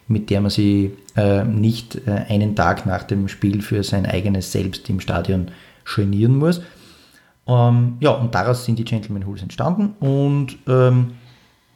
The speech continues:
wir treten auch für Dinge ein und, äh, Dingen entgegen, die uns nicht passen, tun das aber im Großen und Ganzen diskutant und halt we-, eigentlich nicht, äh,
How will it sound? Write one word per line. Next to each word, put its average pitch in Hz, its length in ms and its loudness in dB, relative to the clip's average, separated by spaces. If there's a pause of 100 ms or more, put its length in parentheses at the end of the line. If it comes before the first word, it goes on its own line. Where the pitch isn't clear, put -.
(260)
wir 117 920 -2
treten 113 340 0
auch 117 380 0
für - 160 -4
Dinge 117 340 0
ein 123 360 0
und, 123 440 0
äh, 113 220 2 (260)
Dingen 127 320 4
entgegen, 113 500 -2
die 120 140 4
uns 120 240 2
nicht 104 240 -4
passen, - 460 -2
tun 123 160 4
das 120 140 2
aber 117 240 0
im 117 260 -2
Großen 120 420 -4
und 117 80 4
Ganzen 110 380 -2
diskutant - 720 0 (840)
und 107 160 0
halt 107 240 0
we-, - 320 -2
eigentlich 110 420 2
nicht, 113 420 -2 (100)
äh, 101 220 2